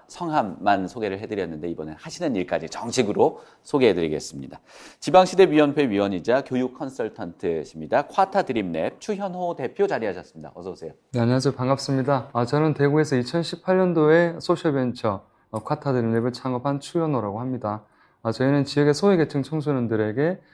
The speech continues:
Speaker 2: 아, 진로 솔루션을 제공하기도 하고 장기화된 비구직 니트 청년들에게, 아, 직무 교육을 그렇게 제공하는 그런 회사를 운영해오고 있습니다.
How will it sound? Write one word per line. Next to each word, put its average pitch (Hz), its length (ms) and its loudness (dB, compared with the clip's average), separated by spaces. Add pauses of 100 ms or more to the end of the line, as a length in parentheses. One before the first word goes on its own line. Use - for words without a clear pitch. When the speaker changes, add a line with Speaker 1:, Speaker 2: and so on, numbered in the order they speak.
(160)
Speaker 2:
아, 110 140 -4
진로 139 280 4
솔루션을 160 520 2
제공하기도 117 600 -4
하고 110 460 -2 (300)
장기화된 147 580 2
비구직 151 460 0
니트 151 260 2
청년들에게, 165 880 0 (220)
아, 110 80 0
직무 160 340 2
교육을 110 500 0 (120)
그렇게 104 160 -8
제공하는 117 540 -4 (200)
그런 123 240 -2
회사를 131 240 -2
운영해오고 127 560 -2
있습니다. 95 400 -12